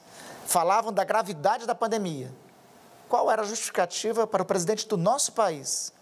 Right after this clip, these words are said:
dar informações distorcidas sobre o que estava por vir? Quantas vidas custou esse tipo de declaração? Porque é uma coisa, Vera, veja, é qualquer cidadão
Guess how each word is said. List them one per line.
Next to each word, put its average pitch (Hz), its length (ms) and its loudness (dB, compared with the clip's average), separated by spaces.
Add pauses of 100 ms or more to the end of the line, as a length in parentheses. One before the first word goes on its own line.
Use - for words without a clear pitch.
(360)
dar 175 180 2
informações 190 640 0
distorcidas 175 1040 -2 (260)
sobre 165 800 0 (240)
o 160 80 -2
que - 80 -2
estava 156 260 2
por 147 200 -4
vir? 120 260 -8 (840)
Quantas 294 560 0
vidas 156 580 -2 (200)
custou 214 420 2
esse 214 180 -2
tipo - 220 -6
de 156 60 -4
declaração? 151 560 0 (280)
Porque - 140 -2
é - 20 4
uma 403 140 4
coisa, 202 480 -2
Vera, 120 400 -2 (420)
veja, 180 380 2 (500)
é 170 280 2
qualquer 233 360 0
cidadão 190 720 0